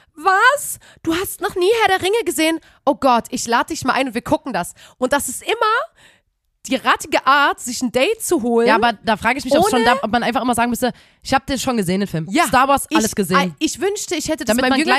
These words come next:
Speaker 2: gleich
Speaker 1: Ich sagen können,
Speaker 2: abblockt.
Speaker 1: weil, ähm, keine guten Memories wurden gemaked und deswegen bin ich so wie, ich glaub, viele haben so eine Erfahrung von, „Ich hab Herr der Ringe mal gesehen“, mit irgendeinem Pisser,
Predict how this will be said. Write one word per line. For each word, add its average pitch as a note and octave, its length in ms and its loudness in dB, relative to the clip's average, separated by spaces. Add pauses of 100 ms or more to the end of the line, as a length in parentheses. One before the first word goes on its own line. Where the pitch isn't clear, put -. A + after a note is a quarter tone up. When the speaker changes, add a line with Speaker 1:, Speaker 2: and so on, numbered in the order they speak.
Speaker 2:
gleich D4 120 -6
Speaker 1:
Ich - 60 -2
sagen B3+ 180 0
können, G#3 120 2 (160)
Speaker 2:
abblockt. - 260 -16
Speaker 1:
weil, D4+ 260 0 (460)
ähm, C4+ 320 0 (220)
keine D4+ 340 0
guten D4 260 -4
Memories C#4+ 540 0
wurden C#4 240 -2
gemaked B3 500 -4 (220)
und A#3 160 -2
deswegen C#4 320 -4
bin C4+ 140 -4
ich - 140 -6
so D4 160 -6
wie, C#4+ 180 -4 (200)
ich - 100 -10
glaub, A#3+ 180 -2
viele D4+ 320 -2
haben C4+ 260 -4
so A3+ 100 -6
eine A#3 100 -2
Erfahrung C#4+ 460 -2
von, A#3+ 260 -4
„Ich - 140 -10
hab B3+ 160 -2
Herr D#4 100 -2
der A3 120 -2
Ringe G#3 160 -4
mal F#3+ 140 -2
gesehen“, G3 340 -6
mit A3+ 180 -6
irgendeinem A#3 420 -2 (520)
Pisser, G#4 720 0